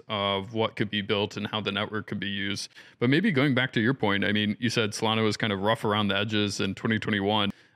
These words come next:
uh, when you first started building. Can you talk about, I mean, first off, why you chose Solana, the architecture, instead of kind of the infinite other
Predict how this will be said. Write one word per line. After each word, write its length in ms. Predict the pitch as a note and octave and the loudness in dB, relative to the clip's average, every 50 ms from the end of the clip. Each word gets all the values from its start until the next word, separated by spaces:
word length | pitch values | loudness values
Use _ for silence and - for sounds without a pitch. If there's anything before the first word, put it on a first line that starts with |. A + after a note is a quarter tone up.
| _ _ | _ _
uh, 560 | - A2+ G#2+ G#2 G#2 G#2 G2+ G2+ G2+ G2+ G#2 | -2 0 0 2 2 2 2 2 0 0 0
when 220 | A2+ A2 F2+ A#2 A2 | -2 0 0 2 2
you 100 | G#2+ G#2 | 2 0
first 240 | - A#2+ A#2+ A#2 - | 0 0 -2 -2 0
started 540 | - A2+ A2+ G#2+ G#2 G2+ G2 G2 G2+ - | 0 2 2 4 4 2 2 -2 -8 0
building. 500 | - A#2 A#2+ B2 G2 F#2+ F#2+ F#2+ G2+ G2+ - - - - - _ _ _ _ _ | 2 2 4 4 2 0 0 -2 -6 -8 -10 -16 -20 -20 -20 _ _ _ _ _
Can 160 | - C3 C3+ | 0 2 2
you 100 | F3+ A3 | 2 0
talk 320 | - - B2 C3 C3+ - | 0 0 0 0 0 0
about, 640 | D#3+ D3 B2 A#2+ A#2 A2+ A2+ A2 A2 - - - - - - | 0 0 2 2 2 4 2 2 0 -2 -4 -8 -8 -4 0
I 60 | A#2+ | 0
mean, 320 | A2 G#2+ G#2 G2+ G2+ F2+ - _ _ _ - | 2 2 2 2 0 -2 -6 _ _ _ -18
first 340 | - - B2 C3+ C3+ - A#2 | -2 0 2 2 2 2 2
off, 300 | G2+ G2+ G2+ - - - | 2 2 0 -2 -4 -4
why 220 | A2+ A2 A2+ B2 | -2 0 2 2
you 200 | C3+ C3+ A#2 G#2+ | 2 2 2 0
chose 480 | - - - - G#2+ A2 A2 A2 A2 - | 0 -4 -2 2 2 4 4 2 2 0
Solana, 800 | - - G2+ G2 G2+ G#2 G#2+ G#2+ G#2 G2+ G2 G2 G#2 A2 A#2+ - - _ | -2 -2 0 0 2 2 2 2 2 2 0 0 -2 -4 -8 -10 -10 _
the 60 | - | -6
architecture, 840 | G2+ G2+ G#2+ G#2+ - A#2+ A2 - G#2+ G2+ - - A2 G#2 G#2 G2+ | -2 0 0 2 0 0 0 0 -2 -2 0 0 2 2 2 2
instead 320 | G2+ G2+ F#2+ - - G#2 G2+ | 2 0 -2 0 0 2 2
of 200 | G2+ G#2 G2 - | 2 2 0 -2
kind 180 | - G#2+ G2+ | -4 0 0
of 160 | G#2 G#2 G2+ G2+ | 0 0 2 2
the 320 | G2+ G2+ G2 G2 G2+ - | 0 2 2 2 0 0
infinite 480 | - B2+ A2+ - A#2+ A2 G#2+ G#2+ G2 - - | -2 -4 0 0 0 0 2 0 -2 -4 -4
other 520 | G#2 G#2 G2 G#2 G2+ G2+ G2 F#2+ - - | -4 -4 -2 -2 -2 -2 -2 -4 -4 -6